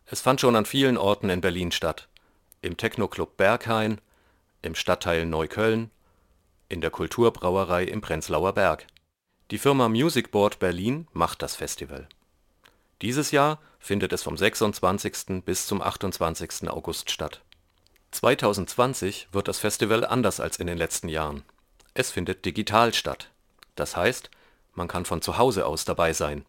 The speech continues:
Am Computer. Popkultur besteht aus vier Teilen.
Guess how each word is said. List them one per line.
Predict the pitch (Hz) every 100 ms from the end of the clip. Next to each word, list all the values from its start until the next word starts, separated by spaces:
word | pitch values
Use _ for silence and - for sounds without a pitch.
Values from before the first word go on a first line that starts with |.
| _ _ _ _ _
Am | - 80
Computer. | - 113 135 117 82 - _ _ _ _ _ _ _ _ _ _ _ _ -
Popkultur | 156 - - 80 98 104
besteht | 131 85 - 95 78
aus | 69
vier | - 117 107
Teilen. | - 87 80 69